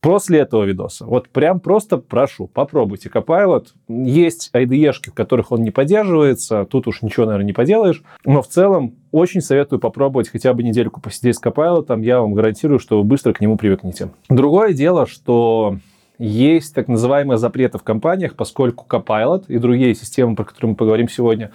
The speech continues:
они работают на нейросетях, которые принадлежат третьим компаниям. Например, Copilot работает на основании нейросети под архитектурой G P T,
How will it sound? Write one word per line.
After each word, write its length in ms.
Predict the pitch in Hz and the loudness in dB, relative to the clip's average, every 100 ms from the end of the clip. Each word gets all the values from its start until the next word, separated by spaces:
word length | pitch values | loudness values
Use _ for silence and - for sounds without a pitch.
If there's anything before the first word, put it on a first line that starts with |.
| - | 0
они 160 | 196 | 2
работают 560 | 190 147 160 147 117 120 | 2 2 0 2 0 0
на 340 | 117 113 92 - _ _ _ - | -2 -2 -4 -10 _ _ _ 0
нейросетях, 880 | 143 160 151 127 - 110 139 151 165 - _ _ - | 2 4 2 0 -4 -4 -2 -2 -4 -10 _ _ -8
которые 640 | 120 - 139 131 120 110 - | -4 0 2 4 2 -2 -4
принадлежат 880 | 131 139 139 117 127 127 139 117 - | -2 0 0 2 2 2 0 -2 -2
третьим 360 | 131 123 113 | -2 0 -4
компаниям. 680 | 104 104 101 165 185 165 131 | -2 -2 -2 -2 0 -2 -2
Например, 420 | 117 107 110 98 - | -2 0 0 -2 -4
Copilot 560 | 117 - 127 123 104 - | -6 -2 0 0 -2 -4
работает 460 | 101 107 101 92 | -2 -2 -4 -6
на 180 | 101 98 | -4 -4
основании 720 | 95 - 110 104 101 98 95 | -4 -2 0 0 -2 -6 -6
нейросети 540 | 113 110 110 - 107 - | -2 0 0 -2 -6 -4
под 180 | 110 | -2
архитектурой 540 | 92 - - 113 127 107 | -4 -6 -10 -2 0 0
G 100 | 92 | -2
P 140 | - | -8
T, 340 | 110 190 214 | -2 0 0